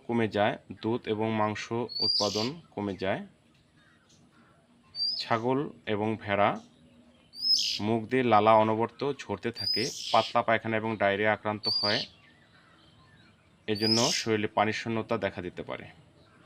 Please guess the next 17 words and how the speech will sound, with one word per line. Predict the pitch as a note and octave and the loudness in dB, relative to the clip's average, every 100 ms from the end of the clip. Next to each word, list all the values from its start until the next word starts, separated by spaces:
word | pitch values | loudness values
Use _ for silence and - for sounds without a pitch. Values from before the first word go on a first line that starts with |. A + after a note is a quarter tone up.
| - - - - G#2+ | -20 -20 -20 -12 -6
এ | |
সময় | A2 A2+ A#2+ - | -4 0 0 0
ছাগল | G#2+ A2 | -4 -4
ভেড়া | G#2 G#2+ | -4 -4
কিছু | G#2 - G#2+ | -6 -12 -14
খেতে | - A2 G#2+ | -10 -8 -2
পারে | G2+ G2 A2 | 0 0 0
না | A#3 - - - - - - - - - - - - - - - _ _ _ _ _ | -4 -10 -20 -20 -20 -20 -20 -20 -20 -20 -20 -20 -20 -20 -20 -20 _ _ _ _ _
এবং | A2 G#2+ A#2 B2 - A#2 | -2 2 2 2 0 -2
অতি | A#2+ C3+ D#3 A#3+ - - - _ | -2 -2 -2 -4 -12 -20 -20 _
তীব্র | A2+ A#2+ A#2 B2+ C#3+ B3+ - _ _ G#2 | -2 -2 -2 -2 0 -2 -12 _ _ -2
মাত্রায় | G#2+ G#2+ G#2+ A2+ A2+ - - - | 2 2 6 8 8 6 -4 -2
আক্রান্ত | G2+ - A2 G#2+ A#2+ - | -2 0 -2 -2 -6 -4
ছাগি | - G2+ G#2 B2 - | 0 0 2 0 0
এবং | G2 G2+ F#2+ | -2 -2 -4
ভেড়ি | - F#2+ F#2 C#3 A#3+ _ - _ _ _ _ - | -2 -2 -2 -4 -6 _ -20 _ _ _ _ -10
যদি | G2+ | -4